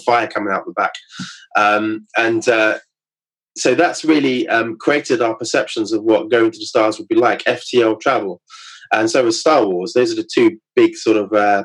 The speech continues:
poles in the tent in science fiction films, at least. And, uh, unfortunately, it's not quite like the sound barrier. I mean, the sound barrier, which was broken in, uh, nineteen forty-seven, fourteenth of October by Chuck Yeager, that's a very different phenomenon. But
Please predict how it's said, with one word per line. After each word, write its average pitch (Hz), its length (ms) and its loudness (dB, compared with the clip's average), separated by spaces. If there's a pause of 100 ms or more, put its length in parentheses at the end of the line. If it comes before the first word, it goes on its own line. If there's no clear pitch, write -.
poles 113 260 2
in 107 60 -6
the 101 100 -6
tent 113 260 0
in - 100 -10
science 101 260 -4
fiction 113 400 -4
films, 117 320 0
at - 80 -10
least. - 300 -8 (560)
And, 113 360 0
uh, 117 300 2 (260)
unfortunately, 135 600 4
it's - 240 0
not 175 140 2
quite 151 240 2
like 151 160 2
the - 40 -12
sound 151 300 0
barrier. 110 340 0
I 98 40 -4
mean, 120 160 -2
the 120 60 -4
sound 156 340 0
barrier, 117 320 2
which 104 160 -8
was 110 180 -10 (160)
broken 113 320 0
in, 101 280 -4 (140)
uh, 101 160 0
nineteen 110 340 -2
forty-seven, 101 760 -4
fourteenth - 360 0
of 104 80 -2
October 104 380 -4
by 98 220 -6
Chuck - 200 -4
Yeager, 98 340 -2 (680)
that's 123 140 -2
a 147 60 0
very 165 240 2
different 135 340 -6
phenomenon. 117 440 0
But 110 200 0